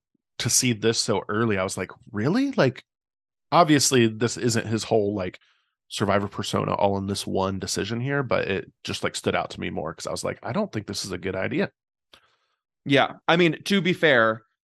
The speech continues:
Speaker 2: we also saw, like, we both ended up falling in love with Cirie, and we see a lot of people wanna play like Cirie. And in one of her first episodes, she, like, says that she's afraid of leaves.
Speaker 1: Mm-hmm.
Speaker 2: So, like, people do change over the course of the season.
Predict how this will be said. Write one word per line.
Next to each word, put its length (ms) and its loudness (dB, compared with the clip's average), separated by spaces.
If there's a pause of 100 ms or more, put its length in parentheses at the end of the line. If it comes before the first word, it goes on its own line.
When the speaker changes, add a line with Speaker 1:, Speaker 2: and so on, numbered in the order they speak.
(200)
Speaker 2:
we 100 0
also 380 4
saw, 520 2
like, 300 -4 (320)
we 160 -2
both 400 0
ended 200 2
up 140 2
falling 280 0
in 80 -4
love 160 2
with 160 -4
Cirie, 600 -2
and 360 -2 (420)
we 100 -4
see 120 -2
a 60 4
lot 120 4
of 40 -4
people 160 -2
wanna 140 -2
play 140 -4
like 180 -4
Cirie. 540 -2 (400)
And 200 2
in 80 0
one 100 4
of 120 0
her 180 2
first 260 -2
episodes, 540 -2
she, 280 0
like, 360 2
says 340 0
that 100 -4
she's 180 -6
afraid 280 0
of 100 0
leaves. 480 -8 (220)
Speaker 1:
Mm-hmm. 180 0
Speaker 2:
So, 560 4 (140)
like, 360 0 (960)
people 240 4
do 120 6
change 360 4
over 120 2
the 80 0
course 240 -4
of 60 -14
the 80 -12
season. 360 -6